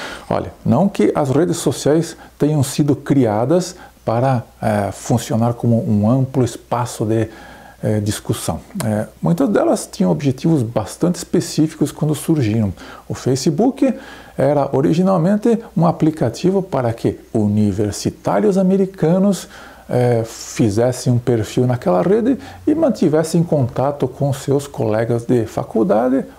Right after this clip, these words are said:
ao longo da vida. O Twitter, por exemplo, surgiu como um aplicativo de live stream, ou seja, um lugar onde a pessoa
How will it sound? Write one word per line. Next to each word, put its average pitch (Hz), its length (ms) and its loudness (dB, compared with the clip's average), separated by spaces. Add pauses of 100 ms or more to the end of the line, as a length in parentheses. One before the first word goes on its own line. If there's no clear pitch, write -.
ao 151 160 -2
longo 135 340 -2
da 143 140 0
vida. 95 340 -4 (420)
O - 80 -2
Twitter, 170 580 2
por 214 200 2
exemplo, 220 460 0 (280)
surgiu 190 440 2
como 185 440 0
um 156 120 2
aplicativo 147 800 0
de 131 240 0
live 117 520 0
stream, 110 420 -2 (100)
ou 185 140 0
seja, 107 360 -2 (320)
um 180 80 2
lugar 165 520 2
onde 165 160 0
a - 20 -2
pessoa 139 640 -2